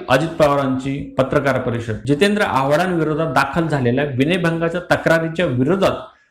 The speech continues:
राष्ट्रवादीचे दिग्गज नेते त्यांच्या पाठीशी उभे आहेत. आव्हाडांनी राजीनामा देऊ नये अशी भूमिका राष्ट्रवादीचे प्रदेशाध्यक्ष जयंत पाटील यांनी मांडली. याशिवाय राष्ट्रवादीचे नेते अजित पवार यांनीही आव्हाडांच्या समर्थनार्थ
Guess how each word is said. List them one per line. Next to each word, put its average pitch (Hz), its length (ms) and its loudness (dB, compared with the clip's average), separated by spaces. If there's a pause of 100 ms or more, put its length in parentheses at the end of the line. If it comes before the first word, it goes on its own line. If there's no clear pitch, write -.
(100)
राष्ट्रवादीचे 190 720 2
दिग्गज 156 480 2
नेते 131 560 -4
त्यांच्या 147 280 2
पाठीशी 165 640 -2
उभे 131 280 4
आहेत. 135 280 0 (540)
आव्हाडांनी 151 560 2
राजीनामा 143 460 0
देऊ 143 320 2
नये 131 340 -2
अशी 139 280 -2
भूमिका 139 460 0
राष्ट्रवादीचे 143 720 0
प्रदेशाध्यक्ष 131 800 -4
जयंत 147 400 2
पाटील 120 380 -2 (380)
यांनी 131 240 4
मांडली. 110 300 0 (240)
याशिवाय 190 380 4
राष्ट्रवादीचे 190 680 0
नेते 190 280 -4
अजित 156 240 2
पवार 135 360 2 (220)
यांनीही 160 500 2
आव्हाडांच्या 165 800 0
समर्थनार्थ 156 800 0